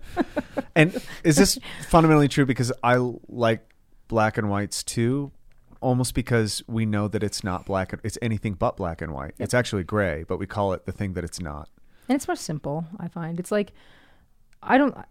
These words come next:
Speaker 1: I didn't add color to a lot of my drawings growing up at all, and
Speaker 2: Mm.
Speaker 1: people would always be like, "Oh, why don't you add color?" And I just didn't want to. I think it
Speaker 2: Mm-hmm.
Speaker 1: gives it a different meaning or
Speaker 2: Mm-hmm.
Speaker 1: a different way you can s-, look at it, I guess.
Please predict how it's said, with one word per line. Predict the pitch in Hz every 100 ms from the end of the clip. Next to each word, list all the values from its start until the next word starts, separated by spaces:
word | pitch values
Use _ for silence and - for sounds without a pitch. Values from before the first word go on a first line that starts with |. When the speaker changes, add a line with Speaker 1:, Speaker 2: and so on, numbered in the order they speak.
| -
Speaker 1:
I | 285
didn't | 349
add | 175 170
color | - 180 170
to | 175
a | 165
lot | 165
of | 170
my | 170
drawings | 160 175 175 185 180
growing | - 202 214
up | 220
at | 185
all, | 196 214
and | 202
Speaker 2:
Mm. |
Speaker 1:
people | 208 190
would | 180
always | 180 175
be | 185
like, | 180
"Oh, | 311
why | 240 214
don't | 233
you | 180
add | 170 156
color?" | - 269 285
And | 185 185
I |
just | 185 233 - - _ _ -
didn't | 202 196 - - _ -
want | 339 311
to. | - 170 160 165
I | 202
think | 202 240
it | 240
Speaker 2:
Mm-hmm. | 190
Speaker 1:
gives | 214 208
it |
a | 196
different | 180 - 170
meaning | 180 180 151 151 180 - - -
or |
Speaker 2:
Mm-hmm. | 131 160 156
Speaker 1:
a |
different | 156 - 175
way | 170
you | 160
can | 165 156
s-, | - -
look | 208 160 -
at | -
it, | -
I | -
guess. | - -